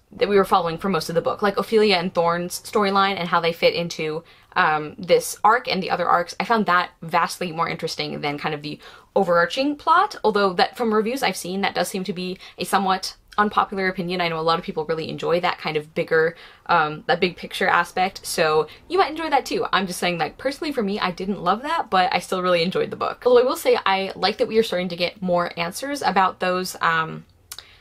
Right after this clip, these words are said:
those kind of diary entry sections that are sort of, like, interspersed throughout the book. I remember the first, in the first novel, those were kind of confusing, and I do like that we're starting to get more answers there. But the story itself, that element didn't interest me as much as the rest of the book.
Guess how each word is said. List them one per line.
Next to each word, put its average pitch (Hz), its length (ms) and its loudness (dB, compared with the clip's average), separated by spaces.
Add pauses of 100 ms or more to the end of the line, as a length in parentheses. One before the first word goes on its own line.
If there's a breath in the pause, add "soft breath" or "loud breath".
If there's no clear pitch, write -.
(500 loud breath)
those 196 500 2
kind 214 200 -2
of 180 100 -6
diary 190 420 2
entry 190 460 -4
sections 185 540 -4
that 185 120 -2
are 190 60 0
sort 196 160 0
of, 180 80 0
like, 170 180 0
interspersed 175 480 0
throughout 170 220 0
the 160 60 -6
book. 156 240 2
I 170 60 4
remember 220 260 2
the 185 100 0
first, - 260 0 (200)
in 190 80 -2
the 185 60 -2
first 202 180 -4
novel, 170 220 2
those 170 180 2
were - 40 -4
kind 175 160 -6
of 170 60 -10
confusing, 151 500 -8
and 160 120 -2
I 175 80 0
do 233 100 -4
like 240 180 2
that 175 60 -4
we're 175 60 -4
starting 165 220 -4
to 156 60 -6
get 156 140 -2
more 151 160 -6
answers 247 340 -2
there. 240 440 2
But 214 80 -2
the 202 60 -4
story 294 200 0
itself, 185 360 2
that 180 220 0
element 170 360 0
didn't 165 180 -8
interest 180 320 -6
me 160 140 -4
as 156 100 -4
much 151 160 -6
as 147 60 -10
the 151 80 -8
rest - 180 -8
of - 80 -16
the - 60 -6
book. - 360 -6